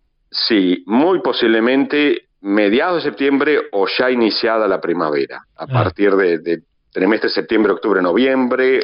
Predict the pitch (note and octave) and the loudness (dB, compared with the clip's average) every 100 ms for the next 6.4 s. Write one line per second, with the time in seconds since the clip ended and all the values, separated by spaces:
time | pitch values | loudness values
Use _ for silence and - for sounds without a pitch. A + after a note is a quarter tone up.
0 | - F2 E2 E2 - A#2+ A2+ G#2 F2 - | -2 -2 0 -4 -6 0 2 2 0 -2
1 | F2 F#2+ F#2+ G2+ G2+ F2+ G2+ G#2 F2+ F2+ | 0 0 -2 -4 -2 0 0 0 -2 -2
2 | A#2+ C3+ A#2+ A2+ F#2+ F2+ F2 F2 E2 F2 | 0 0 2 2 0 -4 -6 -6 -4 -2
3 | E2 - _ _ _ - F2+ F2+ A2 - | -2 -4 _ _ _ -2 2 4 2 0
4 | A2 G2 - _ _ - F2 - F#2 A2 | 0 0 -2 _ _ -12 -10 -2 0 0
5 | G#2+ G2 F#2 F#2 F2 - F#2 - F2+ F#2+ | 0 -6 -2 -4 -2 -2 -2 -2 -2 0
6 | G#2+ A#2 C3+ | 2 0 -2